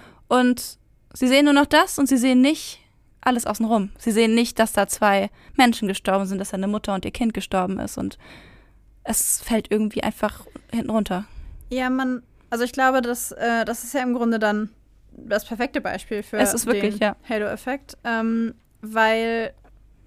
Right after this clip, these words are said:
Speaker 2: zum Beispiel auch nicht darüber nachgedacht wird, vielleicht ist er besonders egozentrisch, vielleicht ist er besonders egoistisch, vielleicht ist er besonders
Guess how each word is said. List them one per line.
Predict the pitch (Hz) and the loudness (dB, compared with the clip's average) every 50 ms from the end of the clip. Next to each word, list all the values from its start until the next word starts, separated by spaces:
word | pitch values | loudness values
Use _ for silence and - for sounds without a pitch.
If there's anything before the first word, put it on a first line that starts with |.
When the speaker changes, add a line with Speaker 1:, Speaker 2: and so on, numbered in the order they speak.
| _ _ _ _ _ _ _ _ _ - | _ _ _ _ _ _ _ _ _ -12
Speaker 2:
zum | - - 240 226 | -6 -2 0 2
Beispiel | 214 214 226 - - 233 | 2 2 0 0 -4 -4
auch | - 202 214 | -4 -2 -2
nicht | 240 247 - | -4 -2 -2
darüber | - 233 226 226 | -4 -4 -2 -2
nachgedacht | 220 214 214 226 - - 226 214 220 220 - - | -2 0 -2 -2 -2 -4 -4 -4 -6 -6 -8 -8
wird, | 226 220 214 214 220 - | -6 -6 -4 -6 -8 -12
vielleicht | - - - 226 208 208 214 - - | -14 -8 -4 0 0 0 0 -2 -6
ist | - 220 - | -10 -6 -2
er | 233 214 | -2 -2
besonders | 202 202 214 202 202 214 202 202 208 208 208 208 220 226 - - - - - | -2 -2 -4 -2 0 0 2 2 0 0 0 0 0 -2 -6 -10 -14 -10 -10
egozentrisch, | 220 208 233 226 - - 330 381 - - - - - - _ _ _ _ _ _ _ | -6 -4 -4 -4 -4 -4 -6 -6 -8 -10 -12 -12 -14 -20 _ _ _ _ _ _ _
vielleicht | - 226 208 208 - | -4 -2 -2 -2 -2
ist | - - - | -6 -6 -6
er | 220 214 | -4 -4
besonders | 220 214 214 220 226 240 262 262 254 247 - | -4 -2 0 0 2 2 2 0 0 -2 -4
egoistisch, | - - 226 247 - 320 - - - 220 214 - - | -6 -6 -4 -4 -4 -4 -6 -6 -6 -8 -8 -8 -10
vielleicht | - 233 220 214 220 - - | -4 -2 0 0 0 -2 -6
ist | - - - | -10 -8 -6
er | 233 | -6
besonders | 208 214 214 208 208 220 226 247 269 277 277 269 277 269 - - - | -4 -4 -4 0 2 2 4 4 2 2 2 0 0 -2 -6 -8 -10